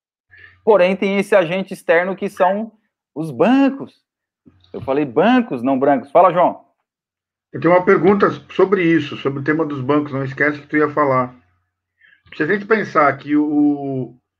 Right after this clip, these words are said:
Speaker 2: que uma parte do território tá grilado, tá? Como é que tu poderia, ah, pensar assim, ah, eu, eu tô pedindo mesmo que tu me ajude a pensar, né, pra, pra aprofundar.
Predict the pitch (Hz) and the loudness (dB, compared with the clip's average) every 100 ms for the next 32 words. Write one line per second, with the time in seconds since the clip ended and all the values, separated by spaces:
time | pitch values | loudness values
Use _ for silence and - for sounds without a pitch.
0 | _ _ 156 175 135 165 202 196 147 147 | _ _ -6 -4 -2 -2 -2 -4 -8 -6
1 | 139 123 151 165 175 139 165 180 175 151 | -6 -4 -2 0 0 -2 -2 0 2 2
2 | 131 98 95 110 156 202 _ _ _ _ | 2 -2 -10 -6 -6 -8 _ _ _ _
3 | _ _ _ _ _ - 143 190 208 - | _ _ _ _ _ -12 -4 -2 -2 -8
4 | 202 226 196 196 214 214 190 180 170 156 | -4 -2 -2 -2 0 2 2 2 2 2
5 | 147 135 - _ _ _ _ _ _ _ | 2 0 -8 _ _ _ _ _ _ _
6 | _ _ _ 113 _ 135 131 131 127 123 | _ _ _ -20 _ -10 -6 -4 -4 -4
7 | 120 113 110 107 104 _ _ _ _ _ | -4 -6 -6 -8 -12 _ _ _ _ _
8 | _ _ _ _ _ _ _ _ 147 135 | _ _ _ _ _ _ _ _ -8 -4
9 | 160 180 175 - 175 156 139 135 131 120 | 2 2 2 -4 -6 -4 -4 -2 -2 -2
10 | 123 - 131 170 175 220 214 226 - 214 | -6 -8 -8 -6 -4 0 0 0 -2 -2
11 | 208 180 202 214 220 196 175 170 127 117 | 0 0 0 0 -2 -2 0 2 2 -2
12 | 135 131 131 127 135 135 147 143 160 139 | -2 0 0 0 -4 -6 -8 -6 -2 -2
13 | 117 101 | -2 -6